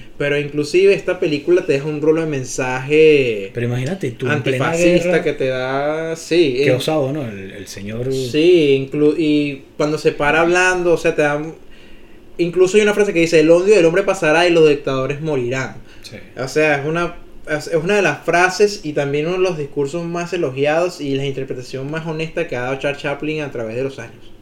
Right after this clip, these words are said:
Speaker 2: Así es, bueno, no sé, me, nos quedamos aquí como que pensando, reflexionando con,
Speaker 1: <laughs>
Speaker 2: con
Speaker 1: Sí.
Speaker 2: este gran film, es maravilloso. Y es una de las mejores películas sobre la Segunda Guerra Mundial que hay. Después haremos un programa solo de la Segunda Guerra Mundial. Así que bueno, sean pacientes.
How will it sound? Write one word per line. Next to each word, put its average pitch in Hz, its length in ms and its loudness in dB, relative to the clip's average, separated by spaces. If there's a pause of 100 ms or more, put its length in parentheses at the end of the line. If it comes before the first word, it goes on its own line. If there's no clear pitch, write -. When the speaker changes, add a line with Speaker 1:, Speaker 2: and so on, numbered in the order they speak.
(120)
Speaker 2:
Así 143 220 -4
es, 120 100 0
bueno, 110 240 -6
no 101 80 -6
sé, 117 200 -4
me, 110 140 -8
nos 117 140 -8
quedamos 123 380 -2
aquí 117 160 -8
como 131 260 -4
que 104 340 -6
pensando, 120 600 -4
reflexionando 120 720 -6
con, 123 320 -4 (180)
Speaker 1:
<laughs> - 160 -20
Speaker 2:
con 123 140 -4
Speaker 1:
Sí. 147 60 2
Speaker 2:
este 139 120 4
gran 135 260 0
film, 143 340 -4
es 110 200 -8
maravilloso. 120 680 -4 (480)
Y 120 80 -4
es 127 60 0
una 180 200 0
de 165 60 0
las 120 280 -6
mejores 120 340 -6
películas 127 480 -4
sobre 110 220 -6
la 101 100 -8
Segunda 98 320 -10
Guerra 113 240 -6
Mundial 98 360 -8
que 117 100 -10
hay. 143 140 -4
Después 98 360 -10
haremos 113 260 -4
un 113 80 -4
programa 110 400 -8
solo 120 300 -2
de 117 60 -6
la 110 100 -10
Segunda 98 300 -10
Guerra 110 180 -10
Mundial. 117 420 -6 (540)
Así 101 240 -12
que 113 80 -6
bueno, 101 240 -6
sean 101 180 -10
pacientes. 107 580 -8